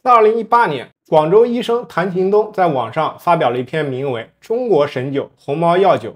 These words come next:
来自天堂的毒药》。他在文中批评鸿茅药酒是毒药，对心血管功能有伤害。而因为这篇文章，他被内蒙古凉城公安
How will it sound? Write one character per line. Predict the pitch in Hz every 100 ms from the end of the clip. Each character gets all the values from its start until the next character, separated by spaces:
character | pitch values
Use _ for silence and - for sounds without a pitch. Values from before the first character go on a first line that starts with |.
| _
来 | 113 135
自 | 170
天 | - 208
堂 | 156
的 | 127 139
毒 | 101 98
药》。 | 98 - _ _ _ _ _ _ _
他 | -
在 | 254
文 | 175 151
中 | 214 214
批 | 226
评 | 202 135 127 -
鸿 | 143
茅 | 160 185
药 | 185
酒 | 127 104
是 | - 131
毒 | 107 110
药， | 147 - -
对 | 165
心 | 180 185
血 | 196
管 | 151 107
功 | 160 160
能 | 110 107
有 | 107 -
伤 | - 135 139
害。 | 147 - _ _ _ _ -
而 | 143
因 | 175
为 | 190
这 | 208
篇 | 156 147
文 | 117 117
章， | 131 131
他 | _ 160
被 | 156
内 | 165 151
蒙 | 139 156
古 | 127
凉 | 101 110 139
城 | 151 139
公 | 147 151
安 | 160